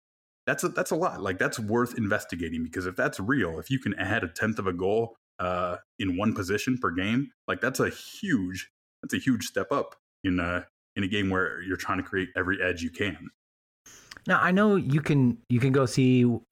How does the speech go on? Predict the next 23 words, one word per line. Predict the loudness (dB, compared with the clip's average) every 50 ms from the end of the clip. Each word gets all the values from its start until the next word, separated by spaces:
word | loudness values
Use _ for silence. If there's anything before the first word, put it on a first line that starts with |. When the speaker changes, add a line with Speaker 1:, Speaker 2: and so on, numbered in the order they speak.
| -2 0 0
Speaker 2:
what | 0 0 2 2
Matt | 2 0 0 2
Doyle | 2 4 4 6 6
is | 4 4 2
saying | 2 2 4 4 4
about | 4 4 4 2 2 0 -2 -6
Brandon | -4 0 2 2 2 2
Vasquez. | 2 2 0 0 0 0 0 0 0 0
There's | -2 -2 -2 0 0
a | 2
lot, | 2 2 2 2 0 -4 _ _ _
there's | -10 -4 -2
a | 0
lot | 0 2
of | 0
people | 0 -2 -2 0
talking | 0 0 0 2 0 -2
about, | 0 0 0 0 0 -2 -6 -10 -20 _ _ _ -12
uh, | -12 -12 -10
what | -8 -4 -2 0 0
he's | 0 -2 -2
doing | -2 -2 -2 0 0
well, | 0 0 0 0 0 -4